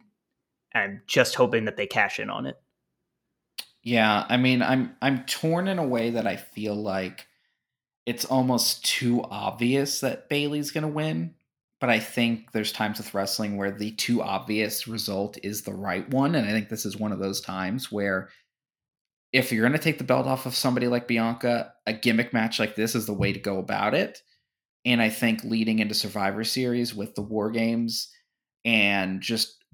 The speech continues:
Speaker 2: I, I mean, look, Survivor Series really starts that downslope towards WrestleMania, right? 'Cause you get Survivor Series, which starts heading you into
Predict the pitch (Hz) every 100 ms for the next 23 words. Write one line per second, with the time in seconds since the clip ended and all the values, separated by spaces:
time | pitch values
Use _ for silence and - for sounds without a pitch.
0 | _ - 143 - 127 - 131 120 113 -
1 | - _ _ - 135 139 180 175 - 135
2 | 120 110 135 123 - 113 - 110 - 117
3 | 113 110 - 107 95 - 110 98 104 92
4 | 95 95 80 78 80 87 92 - 107 107
5 | 98 110 123 117 - 117 107 107 104 -
6 | 107 - - _ _ _ _ _ - -
7 | 110 - 113 107 104 104 101 - 110 98
8 | 92 95